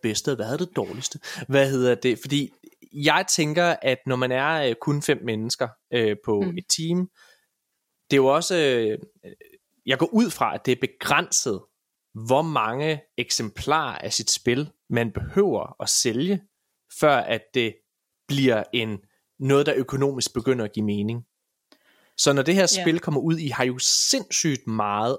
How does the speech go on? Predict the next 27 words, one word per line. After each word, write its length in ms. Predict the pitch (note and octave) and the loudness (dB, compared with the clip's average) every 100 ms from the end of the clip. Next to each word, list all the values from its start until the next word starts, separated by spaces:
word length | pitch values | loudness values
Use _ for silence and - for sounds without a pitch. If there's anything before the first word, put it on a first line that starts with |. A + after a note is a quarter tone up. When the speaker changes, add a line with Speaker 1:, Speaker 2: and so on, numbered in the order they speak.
| C3 | -4
Speaker 1:
at 60 | A#2 | -4
vinde. 340 | A#2 C3+ G3+ A#3 | 0 2 2 2
Jeg 80 | B2 | 0
er 40 | |
med 120 | B2+ F3 | 2 0
på, 60 | E3 | -2
at 60 | - | -2
publisheren 480 | D#3 - C3 A#2+ G#2+ | -2 -2 -4 -4 -2
tager 160 | D3+ | -2
en 60 | G#2+ | -2
Speaker 2:
Mm. 60 | - | -4
Speaker 1:
bid 160 | F#3+ G2 | -6 -6
af 100 | - | -4
kagen, 320 | B2 C#3+ F#3+ | -2 0 0
ikke 120 | C#3 | 0
også? 260 | C3+ - - - | -2 -6 -12 -6
Speaker 2:
Mm. 180 | G#3 E3+ | -6 0
Speaker 1:
Øh, 320 | B2 A#2+ A2+ - | 0 2 2 0
og 100 | B2 | 0
det 100 | B2+ | 0
gør 100 | C3 | 0
den 200 | C3+ - | 0 -2
platform, 440 | D3 D#3+ - B2+ | -2 -2 -2 -2
I 40 | |
nogle 160 | A#2+ B2+ | -2 -2
gange 180 | A#2+ G#2 | -4 -2
er 100 | D3+ | -2